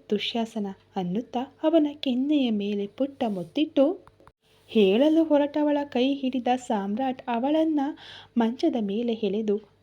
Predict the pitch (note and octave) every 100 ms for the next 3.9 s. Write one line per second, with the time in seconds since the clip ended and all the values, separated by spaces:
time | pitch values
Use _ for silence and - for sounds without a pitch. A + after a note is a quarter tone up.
0 | _ - F3+ A3 C4+ C#4 D4 C#4 A#3 G3
1 | F3 G#3+ C4+ B3 C4 _ _ _ A#3 -
2 | E4+ E4 D4 - G#3+ A#3 - D4+ C#4+ D4
3 | C#4 - B3 A#3 C4 B3+ A#3 A#3+ A3+